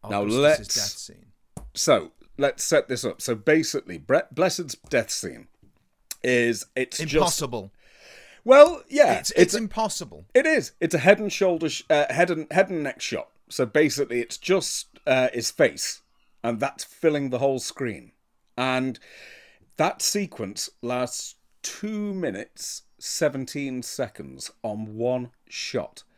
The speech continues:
Speaker 2: And during that shot, Blessed goes from his final, you know, those croaky, rasping,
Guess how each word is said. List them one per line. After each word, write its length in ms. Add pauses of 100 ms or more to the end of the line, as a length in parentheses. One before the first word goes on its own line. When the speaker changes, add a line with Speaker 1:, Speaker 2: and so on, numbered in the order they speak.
(460)
Speaker 2:
And 240
during 600
that 220
shot, 440
Blessed 480
goes 340
from 320 (120)
his 260
final, 560
you 80
know, 80
those 220
croaky, 680
rasping, 760